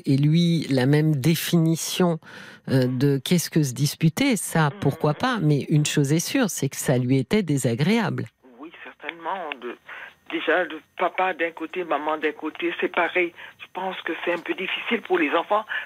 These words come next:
Speaker 2: même s'ils sont, ils ont un certain âge, hein. Je pense que c'est un peu
Speaker 1: Bah,
Speaker 2: difficile pour eux.
Speaker 1: surtout,
Speaker 2: Parce que
Speaker 1: Maria,
Speaker 2: c'est
Speaker 1: si ces deux-là s'entendent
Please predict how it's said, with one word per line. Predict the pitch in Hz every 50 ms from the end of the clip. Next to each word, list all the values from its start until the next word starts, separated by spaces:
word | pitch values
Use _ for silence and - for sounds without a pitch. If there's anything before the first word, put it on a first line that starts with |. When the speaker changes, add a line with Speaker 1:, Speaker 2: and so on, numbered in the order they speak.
| - _
Speaker 2:
même | 156 180 208 226 226 208 214 - -
s'ils | 214 185 151 - -
sont, | 147 139 139 135 - - - - - - - - -
ils | - 69 - 165 165 147
ont | 143
un | - 277
certain | - - - - - 180 185 208
âge, | 233 269 262 220 - 147
hein. | 139 139 -
Je | 156
pense | 143 - - 180 175
que | - - - -
c'est | 170
un | 147 - 156
peu | 165 160
Speaker 1:
Bah, | 160 - -
Speaker 2:
difficile | - - - 135 123
pour | - - 233 226 - 170
eux. | 170 - -
Speaker 1:
surtout, | - - - - - 220 190 - - - 262 269 269
Speaker 2:
Parce |
que | 233 185 165 165 185 202
Speaker 1:
Maria, | 214 240
Speaker 2:
c'est | 233 240
Speaker 1:
si | 240 - 170
ces | - - - - 170
deux-là | 156 143 160 165 160 180 208 -
s'entendent | - - - - 160 151 - - 170 185 185 170 151